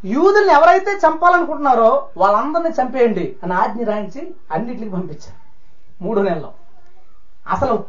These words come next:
ముందు ఆజ్ఞ ఏంటి? యూదుల్ని చంపేయమని. ఇప్పుడు ఆజ్ఞను ఏమని మార్పించారంటే, ఈ ఆజ్ఞ కట్-, కొట్టేయకూడదు, రాజు కదా ఇచ్చింది.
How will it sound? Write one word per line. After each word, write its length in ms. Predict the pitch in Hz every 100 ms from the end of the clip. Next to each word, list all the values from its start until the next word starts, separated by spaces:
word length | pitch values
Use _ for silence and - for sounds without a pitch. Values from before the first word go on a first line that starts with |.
| -
ముందు 240 | 175 277 330
ఆజ్ఞ 280 | 302 339
ఏంటి? 360 | 339 330 320 320 330 -
యూదుల్ని 460 | 196 294 349 330 294
చంపేయమని. 420 | 285 269 202 - - - -
ఇప్పుడు 280 | - 302 233
ఆజ్ఞను 320 | 285 320 311
ఏమని 200 | 320 320
మార్పించారంటే, 760 | 302 294 262 220 196 185 269
ఈ 20 |
ఆజ్ఞ 280 | 254 277 349
కట్-, 300 | 330 285 -
కొట్టేయకూడదు, 500 | 294 311 370 311 220
రాజు 240 | 196 262 302
కదా 180 | 294
ఇచ్చింది. 440 | 277 - 269 285